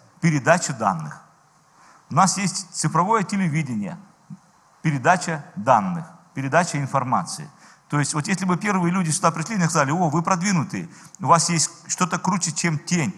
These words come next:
оно дальше передает». Тень рядом передавала, а телевидение на многие тысячи километров может передать. Вот поэтому через все, что можно передать, передается помазание, передается исцеление, передается слово, откровение.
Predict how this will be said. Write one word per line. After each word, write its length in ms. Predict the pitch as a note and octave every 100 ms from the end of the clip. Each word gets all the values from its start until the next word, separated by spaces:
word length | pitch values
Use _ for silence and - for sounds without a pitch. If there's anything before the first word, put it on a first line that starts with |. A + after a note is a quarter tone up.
| - -
оно 240 | C3 D#3+
дальше 420 | A2 D3+ E3 -
передает». 500 | - B2+ A#2 A2+ F2+ - - _ -
Тень 240 | E3+ D#3+ D3+
рядом 300 | A3+ F#3+ D#3+
передавала, 560 | C#3 C3+ B2 G2 C#2+ -
а 80 |
телевидение 600 | - C3+ D#3 G3 E3+ A2 - - -
на 80 | A2+
многие 300 | D3 F3+ -
тысячи 420 | G3 E3+ - E3
километров 500 | F#3 E3+ D3+ C3+ A#2+
может 300 | C3+ A2+ G2
передать. 420 | B2+ A2 G2+ E2 - - - _
Вот 160 | C3+ C#3
поэтому 400 | F#3 G#3 G3 D#3+ - -
через 320 | - F#3+ F#3
все, 300 | - - B3
что 200 | F3 E3
можно 340 | D#3+ E3+ D3 B2+
передать, 640 | C#3+ B2+ A#2 F#3 G#3+ -
передается 580 | B2+ B2 A#2+ E3 E3 D3
помазание, 640 | B2+ B2 A#2+ F2 F2 E2+
передается 580 | - A#2 B2 D#3+ E3 D3
исцеление, 600 | C3+ - B2+ A2+ E2+ D#2+
передается 560 | - A2+ B2 E3 D#3+ B2+
слово, 480 | - B2 A2+ F2 - - -
откровение. 720 | - A#2+ D3+ C#3 C3 F#2 E2+